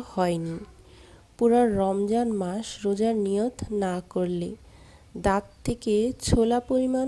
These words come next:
খাদ্যদ্রব্য গিলে ফেললে, ধূমপান করা, ইচ্ছাকৃত লোবান বা আগরবাতি জ্বালিয়ে ধোঁয়া গ্রহণ করলে, মুখ ভর্তি বমি গিলে ফেললে,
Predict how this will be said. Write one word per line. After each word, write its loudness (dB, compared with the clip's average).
খাদ্যদ্রব্য -4
গিলে -2
ফেললে, -4
ধূমপান 2
করা, -2
ইচ্ছাকৃত -4
লোবান -4
বা -6
আগরবাতি -2
জ্বালিয়ে 0
ধোঁয়া 0
গ্রহণ -4
করলে, 0
মুখ 0
ভর্তি 2
বমি 2
গিলে 0
ফেললে, -2